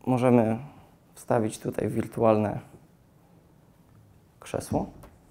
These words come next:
dopasować je z innymi meblami. Byłbym strasznie słabym projektantem wnętrz.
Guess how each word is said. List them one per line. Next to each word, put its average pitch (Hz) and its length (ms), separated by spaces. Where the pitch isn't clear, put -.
dopasować - 680
je - 220
z - 200
innymi 107 500
meblami. 110 480
Byłbym 104 320
strasznie 110 380
słabym 95 280
projektantem 107 480
wnętrz. - 400